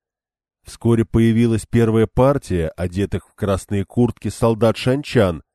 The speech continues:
карабкающихся вверх по склону. Каждый нёс по два джутовых мешка средних размеров. Мешки были не маленькие,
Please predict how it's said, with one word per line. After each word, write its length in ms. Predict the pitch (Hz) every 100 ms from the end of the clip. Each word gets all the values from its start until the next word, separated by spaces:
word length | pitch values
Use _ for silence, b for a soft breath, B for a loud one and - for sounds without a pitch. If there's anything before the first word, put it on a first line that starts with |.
| _ _ _
карабкающихся 920 | 98 98 98 - 98 92 - 95 - 98
вверх 300 | 101 90 -
по 140 | 113
склону. 560 | - 107 98 82 65 - _ _ _ _ _ _
Каждый 420 | - 107 110 107 110
нёс 240 | 110 -
по 160 | - 107
два 240 | 101 110
джутовых 580 | 98 110 107 107 104 -
мешка 380 | 110 - 120 107
средних 480 | 113 107 101 104
размеров. 640 | 113 120 110 87 69 - _ _ _ _ _ _ _
Мешки 380 | 92 127 - 180
были 220 | 151 160
не 160 | 160 175
маленькие, 720 | 190 180 98 85 - 82 73